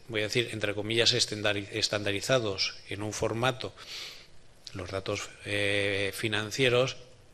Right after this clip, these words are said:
es imposible hacer comparaciones. Entonces, cuando el, el partido de la oposición dice que no va a dar sus datos hasta que no haya un estándar,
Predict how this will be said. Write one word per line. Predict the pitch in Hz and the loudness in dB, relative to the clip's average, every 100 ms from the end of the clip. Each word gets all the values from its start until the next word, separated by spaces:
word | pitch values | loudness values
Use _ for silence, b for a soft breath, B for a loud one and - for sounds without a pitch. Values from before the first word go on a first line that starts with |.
| - - - - - - | -20 -18 -16 -16 -16 0
es | 113 98 | 2 4
imposible | 113 104 104 - 107 | 2 0 0 2 2
hacer | 110 - 107 | 2 2 -2
comparaciones. | 104 98 92 92 - 110 95 90 - B B | -2 -2 -2 0 2 2 2 -6 -8 B B
Entonces, | - 101 107 98 | -4 -2 0 0
cuando | - 98 95 92 95 92 | 0 -2 -2 -4 -2 -2
el, | 92 92 92 90 92 92 92 - | -2 -2 -4 -6 -8 -10 -10 -8
el | - 101 | -2 0
partido | 98 92 113 113 113 | 0 0 2 4 4
de | |
la | 110 | 4
oposición | 107 107 - 107 135 135 110 | 2 0 0 0 2 2 2
dice | 107 - 104 | -2 0 0
que | 98 | 0
no | 101 101 | 0 2
va | 107 107 110 | 4 4 4
a | |
dar | 107 110 104 | 2 2 2
sus | 101 107 104 | -2 -2 2
datos | 127 127 98 - | 2 2 0 -2
hasta | 95 - 92 | -2 -4 -4
que | 90 92 | -6 -6
no | 101 107 | -2 0
haya | 107 104 104 | 0 0 0
un | 104 104 | -2 -4
estándar, | 98 - 113 113 127 - | -2 -2 0 0 0 -2